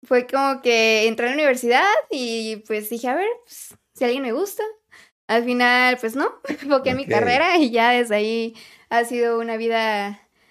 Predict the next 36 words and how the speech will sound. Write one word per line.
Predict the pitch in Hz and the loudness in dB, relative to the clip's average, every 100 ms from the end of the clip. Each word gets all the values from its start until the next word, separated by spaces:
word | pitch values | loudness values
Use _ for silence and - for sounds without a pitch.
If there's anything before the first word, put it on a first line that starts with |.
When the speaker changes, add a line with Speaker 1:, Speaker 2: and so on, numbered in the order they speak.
| _ _ _ | _ _ _
Speaker 1:
pues, | - - - - - | -8 -8 -12 -12 -12
así. | - - - | -12 -14 -20
<laughs> | _ | _
Speaker 2:
Solitaria. | - - 92 403 104 370 339 | -6 -4 -2 2 2 0 -2
O | |
sea, | - | -2
Speaker 1:
Sí. | 254 | -2
Speaker 2:
tienes | 262 156 | -2 -2
muchos | 151 156 160 160 | -2 -2 -2 -4
años | 156 147 | -4 -4
sin | 117 | -4
pareja. | 110 120 90 - _ _ _ _ | -4 -4 -8 -20 _ _ _ _
Speaker 1:
Sí, | - - 277 330 381 370 403 - - | -6 2 2 4 4 2 0 -6 -6
se | 269 | -4
podría | 233 240 233 | 0 0 2
decir | 262 262 | 2 -2
como | 254 262 - _ - | -4 -8 -10 _ -16
cinco | - 233 330 359 | -10 -8 -6 -4
años. | 403 440 494 - - _ _ _ - | -4 -4 -10 -16 -20 _ _ _ -18
Speaker 2:
Wow. | 98 90 104 113 95 - | -14 -8 -6 -6 -8 -12
¿Y | - 104 | -14 -10
a | 98 | -8
qué | 117 | -8
crees | 127 123 | -10 -12
que | 120 | -12
se | 101 95 | -12 -10
deba | 107 98 90 90 | -10 -10 -12 -14
eso? | 87 - - _ _ _ _ _ _ _ _ _ - | -14 -18 -20 _ _ _ _ _ _ _ _ _ 0
Speaker 1:
A | 294 294 | 0 0
que | 330 339 330 330 320 320 311 311 311 | 0 2 4 4 4 4 4 2 0
siento | 330 320 381 | 0 0 0
que | 392 | 0
llevar | 339 262 277 | 4 4 4
una | 320 330 | 2 2
relación | 247 214 208 - 247 262 311 508 _ _ _ _ _ _ - | 2 0 -2 -4 -2 0 -2 -6 _ _ _ _ _ _ -8
es | 220 226 233 - - - - - - | -4 -2 -4 -6 -8 -10 -12 -14 -18